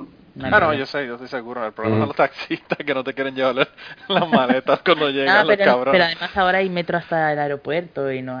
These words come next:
Speaker 1: nada, está bien.
Speaker 2: Ah, bueno, pues estamos queridos entonces y nos damos una ta-, una taza de café con
Speaker 1: De
Speaker 2: leche
Speaker 1: hecho, yo
Speaker 2: en
Speaker 1: jamás
Speaker 2: la
Speaker 1: cojo un
Speaker 2: Plaza
Speaker 1: metro
Speaker 2: Mayor.
Speaker 1: cuando voy a Madrid para el aeropuerto, ni del aeropuerto, salvo que sean unas horas muy intempestivas. Entonces,
Speaker 3: Sí.
Speaker 1: pero si no, que va, metrito.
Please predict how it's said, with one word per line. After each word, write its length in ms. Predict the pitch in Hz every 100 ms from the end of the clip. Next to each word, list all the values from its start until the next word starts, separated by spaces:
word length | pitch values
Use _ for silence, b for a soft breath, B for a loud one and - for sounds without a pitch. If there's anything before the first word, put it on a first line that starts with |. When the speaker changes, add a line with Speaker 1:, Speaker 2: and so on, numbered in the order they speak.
| 123
Speaker 1:
nada, 260 | 139 139
está 220 | 131 - 131
bien. 120 | 117
Speaker 2:
Ah, 320 | 156 165 120
bueno, 180 | 98 104
pues 140 | - 101
estamos 240 | 90 92
queridos 380 | - 101 98 98
entonces 400 | 98 95 92 92
y 20 | 95
nos 120 | 95
damos 200 | 90 101
una 180 | 113 113
ta-, 140 | 92
una 160 | 110 110
taza 300 | 104 107 110
de 80 | 110
café 240 | 107 107
con 160 | 113 104
Speaker 1:
De 80 | 101
Speaker 2:
leche 160 | 180
Speaker 1:
hecho, 60 | 180
yo 60 | -
Speaker 2:
en 40 | -
Speaker 1:
jamás 340 | 190 175 185 196
Speaker 2:
la 40 |
Speaker 1:
cojo 240 | - 202 185
un 40 |
Speaker 2:
Plaza 140 | 131 170
Speaker 1:
metro 120 | 143 135
Speaker 2:
Mayor. 180 | 123 123
Speaker 1:
cuando 220 | 165 156 156
voy 80 |
a 40 | 160
Madrid 480 | 156 151 156 175 190
para 200 | 160 151
el 100 | 147
aeropuerto, 360 | 156 175 196
ni 160 | 180 170
del 160 | 160 156
aeropuerto, 480 | 147 143 180 -
salvo 260 | - 160 147
que 100 | 147
sean 200 | - 165
unas 200 | 170 160
horas 160 | 165 165
muy 140 | 165 165
intempestivas. 840 | 156 165 151 156 - 185 180 180 - B B B B B B
Entonces, 340 | 85 85 82
Speaker 3:
Sí. 60 | - _ _
Speaker 1:
pero 140 | 131
si 100 | 131
no, 280 | 131 170 277 - - - -
que 80 | 131
va, 200 | 123 139 -
metrito. 480 | 135 135 135 135 170